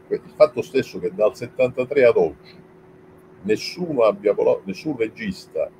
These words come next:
abbia avuto, eh, eh, la, diciamo, la preparazione culturale, e non l'avranno mai, perché io mi chiedo se ci fosse uno che volesse analizzare, eh, e fare una, una,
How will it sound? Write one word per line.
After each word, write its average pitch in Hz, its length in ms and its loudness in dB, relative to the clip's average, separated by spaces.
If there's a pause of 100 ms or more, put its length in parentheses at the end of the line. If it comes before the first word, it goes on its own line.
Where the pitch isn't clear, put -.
(480)
abbia 107 360 0
avuto, 113 580 0 (100)
eh, - 80 -10 (240)
eh, 82 540 -4
la, 87 320 -2 (100)
diciamo, 98 460 -6
la 95 140 0
preparazione 120 960 0 (680)
culturale, 107 500 2
e 92 100 -4
non 117 160 0
l'avranno 123 380 4
mai, 123 200 2
perché 101 260 -8
io 131 140 -4
mi 107 140 -14
chiedo 92 320 0
se 92 160 -18
ci - 140 -20
fosse - 380 -10
uno 123 320 -8
che 98 100 -12
volesse 110 560 -2
analizzare, 107 920 0
eh, 95 320 -12 (360)
e - 40 -20
fare 120 260 2
una, 104 320 2
una, 95 260 -6